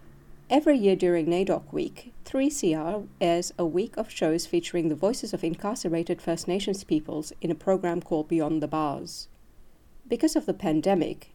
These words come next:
nadoc Week has been postponed to November this year,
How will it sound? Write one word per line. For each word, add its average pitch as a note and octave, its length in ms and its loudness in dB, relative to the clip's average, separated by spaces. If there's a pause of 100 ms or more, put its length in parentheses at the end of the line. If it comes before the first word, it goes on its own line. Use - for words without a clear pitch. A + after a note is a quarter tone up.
nadoc A#3 360 2
Week F#3+ 180 4
has F3 160 -6
been E3+ 160 -2
postponed G3 560 0
to G3 80 0
November F3 380 2
this - 280 -6
year, - 280 -6